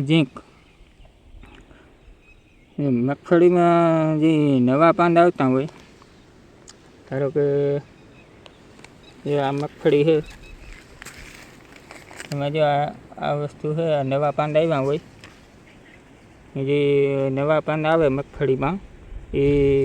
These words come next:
પીળા પડતા હોય ઘણા એને, પાણી લાગી જતું હોય, અમુક જમીન રેસાઈ જતી હોય, તો જે પીળા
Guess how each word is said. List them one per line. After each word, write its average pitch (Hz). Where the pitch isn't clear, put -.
પીળા 156
પડતા 123
હોય 120
ઘણા 123
એને, 139
પાણી 131
લાગી 127
જતું 127
હોય, 123
અમુક 123
જમીન 131
રેસાઈ 147
જતી 123
હોય, 127
તો 127
જે 135
પીળા 135